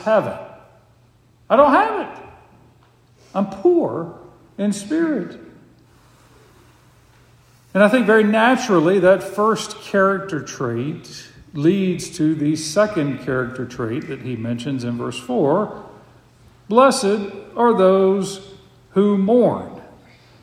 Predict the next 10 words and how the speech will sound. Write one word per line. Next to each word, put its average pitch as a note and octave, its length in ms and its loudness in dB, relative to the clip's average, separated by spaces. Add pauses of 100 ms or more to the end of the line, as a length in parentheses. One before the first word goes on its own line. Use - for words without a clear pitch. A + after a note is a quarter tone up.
(1160)
Or G3 260 8
another D#3 520 -2
way D#3+ 160 4
you D3+ 60 -2
could D3 120 -6
loosely F3 380 -2
translate B2+ 520 -6
that C3+ 240 -6
is, C#3+ 480 -8 (440)
"Happy G#3+ 1000 -2